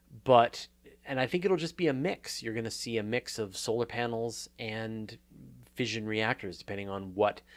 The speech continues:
they're able to take to Mars. But Mars is pretty much the farthest place that you can use solar panels. Uh, the Juno spacecraft is at Jupiter right now, and it has, um,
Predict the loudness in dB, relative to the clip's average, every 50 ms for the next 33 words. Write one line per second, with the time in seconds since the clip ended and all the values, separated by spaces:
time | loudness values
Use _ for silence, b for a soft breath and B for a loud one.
0 | B B B B _ -2 0 0 2 2 0 -2 -4 -6 -6 -6 -6 -6 -6 -10
1 | -12 -10 -6 -4 -2 -2 -2 -4 -6 -12 -12 -4 2 4 6 6 6 4 2 0
2 | -4 -6 -8 B B B B B _ -4 -2 0 2 2 2 2 2 -2 -6 b
3 | b b b b _ -20 -6 0 2 4 6 4 4 2 0 -6 _ -20 -20 -20
4 | -2 2 4 6 6 6 4 4 2 0 0 -2 -4 -10 -10 -12 -16 -20 _ _
5 | _ _ _ _ _ -14 -8 -4 0 0 0 0 -2 -6 -8 -10 -10 -10 -10 -10
6 | -10 -8 -8 -8 -8 -8 -8 -10 -12 -16 _ -20 -20 -14 -10 -6 -4 -4 -2 -4
7 | -4 -6 -4 -2 0 0 0 0 -2 -4 -6 -10 -10 -10 -12 -14 -16 -16 B B
8 | B B B B B B B B -14 -12 -10 -8 -8 -10 -10 -12 -10 -6 -2 2
9 | 4 4 6 4 4 2 0 0 0 0 0 0 2 2 2 2 0 -4 -6 -6
10 | -6 -6 -6 -4 -4 0 2 2 2 2 0 -2 -4 -2 -2 -4 -4 -6 -8 -8
11 | -6 -2 0 0 0 0 -2 -6 -4 -4 -2 -2 -2 -2 -4 -6 -8 -10 b b
12 | b b b b b b b _ _ _ -14 -12 -10 -10 -10 -10 -10 -12 -14